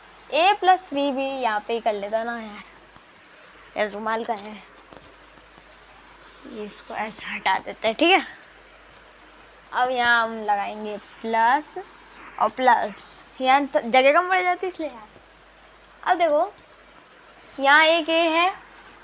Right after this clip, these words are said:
यहाँ एक ए है और यहाँ एक ए है, Bracket इनका पहले ले लो, a plus four A minus ए, ठीक है। वैसे ये ऐसा काट गए हैं, ठीक है,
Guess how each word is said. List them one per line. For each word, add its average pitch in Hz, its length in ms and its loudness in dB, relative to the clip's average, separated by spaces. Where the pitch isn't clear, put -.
यहाँ 226 400 0
एक 320 300 2
ए 330 180 2
है 370 220 0
और 277 100 -4
यहाँ 247 800 -2
एक 214 280 -8
ए 233 180 -4
है, 220 260 -10
Bracket 247 360 2
इनका 254 240 2
पहले 247 320 0
ले 294 140 0
लो, 311 160 2
a 240 580 -6
plus 277 400 2
four 233 420 -2
A 226 280 -2
minus 392 580 -2
ए, 214 360 -8
ठीक 320 80 -2
है। 294 200 2
वैसे 233 320 -4
ये 240 180 -2
ऐसा 233 240 2
काट 208 180 -8
गए 208 260 -4
हैं, 247 280 -4
ठीक 277 100 0
है, 320 100 0